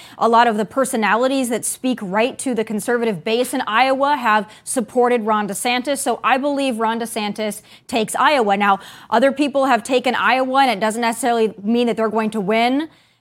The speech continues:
and be the nominee, but I do believe he wins Iowa. Uh, I wanna play another clip from last night, though, because as much as I don't like Chris Christie, I'm wondering if you think he might have had even a small point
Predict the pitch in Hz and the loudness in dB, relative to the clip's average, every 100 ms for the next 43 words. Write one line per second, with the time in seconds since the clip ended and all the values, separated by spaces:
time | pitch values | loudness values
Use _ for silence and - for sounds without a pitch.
0 | _ - 226 233 214 202 202 202 190 240 | _ -2 0 0 0 2 2 0 -2 -2
1 | 381 453 _ 214 240 254 277 339 302 294 | -4 -8 _ 0 2 4 4 4 4 2
2 | 285 233 285 233 226 208 190 247 247 185 | 0 0 0 2 0 -2 2 4 4 2
3 | 170 185 - _ - 247 240 254 349 415 | 0 -2 -8 _ 0 4 4 2 0 0
4 | 330 294 277 262 - 269 269 233 220 214 | 2 2 2 -2 -2 -2 -2 0 0 0
5 | 233 226 - 196 202 190 185 - 220 254 | -2 -2 -2 2 4 4 2 -2 -2 2
6 | 226 220 240 311 370 311 240 247 254 240 | 2 2 0 0 0 2 4 2 2 0
7 | 233 - - 233 - - 233 - 185 - | 0 -2 -6 -6 -6 -4 -4 -4 -10 -12
8 | 180 _ - - _ _ _ - 247 254 | -14 _ -20 -20 _ _ _ -2 0 2
9 | 233 277 370 403 339 302 277 285 - 254 | 2 2 2 0 0 0 0 -2 -2 -4
10 | 226 - 254 240 226 277 294 311 262 247 | -4 -6 -2 0 2 0 0 -6 -4 -2
11 | 226 190 180 175 _ _ _ _ 294 302 | 2 2 0 -4 _ _ _ _ 2 2
12 | 294 262 - 277 294 339 - 349 277 190 | 2 0 -2 2 4 2 0 0 0 0
13 | 165 - | -8 -16